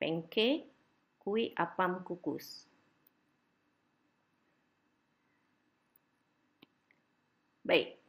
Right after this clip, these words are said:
kita lihat topik prosedur penyimpanan roti dan masakan ye-, beryis pula.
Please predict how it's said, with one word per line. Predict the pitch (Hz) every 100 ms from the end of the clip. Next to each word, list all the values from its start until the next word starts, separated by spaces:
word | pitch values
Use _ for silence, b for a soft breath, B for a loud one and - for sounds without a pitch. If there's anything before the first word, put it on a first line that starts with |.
| _ _ _ _ _
kita | 233 226
lihat | 320 294 214 196 208 - -
topik | 202 202 - 226 - _ _ _ _ _ _ _ _ _ _ _ _
prosedur | - 269 269 254 233 247 254
penyimpanan | 208 202 196 202 202 233 208
roti | 196 202 202 202
dan | 180 175
masakan | 170 165 - - 180 170
ye-, | 165
beryis | 156 185 185 180 180
pula. | - 156 147 120